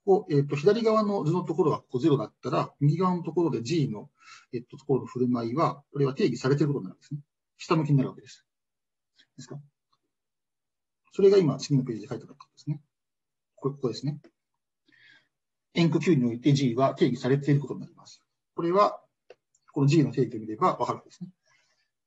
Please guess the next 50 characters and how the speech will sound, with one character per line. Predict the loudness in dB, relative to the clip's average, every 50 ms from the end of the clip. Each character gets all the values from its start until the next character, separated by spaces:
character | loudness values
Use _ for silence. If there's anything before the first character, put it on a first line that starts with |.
| _ _ _ -18
で | -14
す | -12
ね。 | -12 -12 -12 -14 _ _ _ _ _ _ _ _ _ _ _ _ _ _ _
定 | -6 -4 -4
義 | -4 -8
で | -12 -16 _ _ _ _ _ _ _ _ _ _ _ _ _
す | _
か？ | -20 -20 -20 _ _ _ _ _ _ _ _ _ _ _ _ _ _ _ _ _ _ _
で、 | -2 0 2 2 2 0 -4 _
こ | -2 0
れ | 0 2
は | 4 4 4 4 4 2 -2 -2
何 | 0 2 4
を | 4
意 | 6
味 | 6 6 4
し |
て | 2 0
い |
る | -4
の | -4
か | -8 -12
っ | -12 _ _
て | -8
い | -8
う | -8
と、 | -2 2 4 4 4 2 -2 -10 _ _ _ _ _ _ _ _ _ _ _ _ _ _ _ _ _ _ _ _ _ _ _ _ _ _ _ _ _ _ _ _ _ _ _ _ _ _ _ _ _ _ _ _ _ -20 -20 _ _ _ _ _ _ _ _ _ _ _ -4
え | -2
っ | -2
と、 | 0 0
G | 0 4 6 6 6 6
と | 4 2
い | 0 0
う | -2
の | -2 0
は、 | 2 2 2 0 -4 -14 _ _ _ _ _ _ _ _ _ 4
Q | 6 6 6 6 4 2 -4 -16 _ _ _ _ _ _ _ _ _ _ _ _ _ _ _ _ 0
が | 0 0 0 -2 _ _ _ _ 0
計 | 2 2
算 | 4 4 4 4 4
す | 4 2
る | 0 0 0
部 | 0 2 0 2
分 | 4 2 2
関 | 2 2 2 0
数 | 2 0 -2
で | -2 -2
す | -6 -14
か | -14 -6 0
ら、 | 0 0 0 0 -6